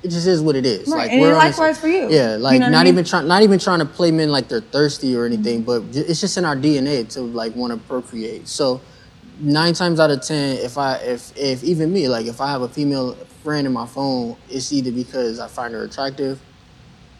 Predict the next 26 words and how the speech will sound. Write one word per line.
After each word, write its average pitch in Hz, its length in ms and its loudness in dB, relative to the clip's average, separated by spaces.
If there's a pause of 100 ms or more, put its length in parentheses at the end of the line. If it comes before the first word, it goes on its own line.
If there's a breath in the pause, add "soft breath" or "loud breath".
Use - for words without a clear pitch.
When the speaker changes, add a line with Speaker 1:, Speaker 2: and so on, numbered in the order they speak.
(800)
Speaker 1:
Like, 123 400 0
it's, 226 220 2
yeah, 311 140 2
it's 127 120 -2
mostly 196 380 -2
because 170 320 -2
I 170 60 0
wanna 165 200 -2
find 160 240 -2
her - 60 2
Speaker 2:
So - 60 0
Speaker 1:
attractive. - 420 -6 (240)
Speaker 2:
if, 220 260 -4 (240)
so 240 140 -2
what 233 160 2
you're 285 120 0
saying, 240 280 0
if 214 160 -2
there's 254 180 2
a 254 60 0
f-, - 200 -8 (720)
woman 226 560 2 (120)
in 214 120 -2
your 220 160 0
phone 208 520 -4 (1160)
and 214 180 0